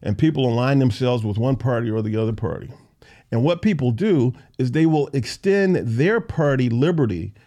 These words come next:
in doing certain things that they would never extend to the other party. They would hold that against them. In other words, what my team does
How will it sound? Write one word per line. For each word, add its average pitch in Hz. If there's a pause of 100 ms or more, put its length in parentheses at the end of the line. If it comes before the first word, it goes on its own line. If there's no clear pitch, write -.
(200)
in 123
doing 147
certain 117
things 127
that 107
they 160
would 139
never 156
extend 113
to 143
the 151
other 214
party. 101 (1040)
They 139
would 143
hold 160
that 165
against 156
them. - (1000)
In 117
other 202
words, 131 (1040)
what 135
my 165
team 185
does 107